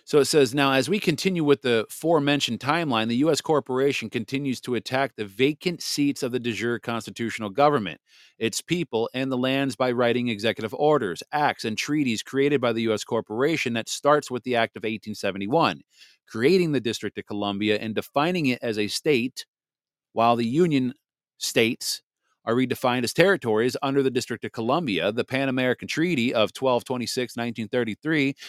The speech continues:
the Treaty Series eight eighty-one, and the International Organization Immunities Act of twelve nine nineteen forty-five. Since all of these acts and treaty references were created by an unconstitutional government,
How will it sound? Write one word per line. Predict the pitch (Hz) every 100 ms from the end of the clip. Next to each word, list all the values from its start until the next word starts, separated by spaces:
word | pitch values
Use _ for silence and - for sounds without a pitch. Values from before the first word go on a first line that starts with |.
| -
the | 104
Treaty | - 143 131
Series | - 139 135 123 -
eight | 135 131
eighty-one, | 135 117 123 180 143 139
and | 160 156
the | 131
International | 135 139 131 127 113
Organization | 120 120 113 117 120 - 117 _ _ _ _ _ _ _ _ _ _
Immunities | - 113 113 117 110 110 -
Act | 107 104 -
of | 104
twelve | - 110 110 101
nine | 101 101
nineteen | 98 95 - 95
forty-five. | 98 92 - 135 107
Since | - 98 -
all | 131 160
of | 165
these | 143 127 -
acts | 185 202 160 - - -
and | 127 120
treaty | - - 185 226 180 143 139
references | 117 107 117 - 120
were | 107 113
created | - 123 117 113
by | 113 110
an | 107
unconstitutional | 120 113 113 - - 113 - 95
government, | 139 185 131 123